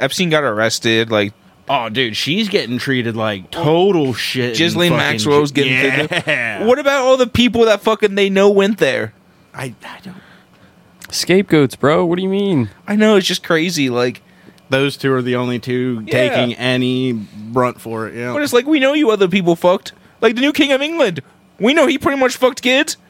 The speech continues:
Speaker 1: Like, they were at the Queen's cabin.
Speaker 2: Y-, th-, yeah, how are you gonna say it's only Epstein and what's-her-nuts' fault? And, like, how are they the only two guilty?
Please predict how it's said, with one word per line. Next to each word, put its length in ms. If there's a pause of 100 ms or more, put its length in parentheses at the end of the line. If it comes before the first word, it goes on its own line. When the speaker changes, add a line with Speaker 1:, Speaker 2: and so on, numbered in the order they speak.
(180)
Speaker 1:
Like, 240 (460)
they 280
were 140
at 360 (120)
the 80
Queen's 400
cabin. 560 (360)
Speaker 2:
Y-, 200
th-, 180
yeah, 200
how 80
are 80
you 100
gonna 140
say 220
it's 160
only 400
Epstein 560
and 180
what's-her-nuts' 720
fault? 380
And, 340 (220)
like, 220
how 140
are 80
they 180
the 120
only 180
two 160
guilty? 440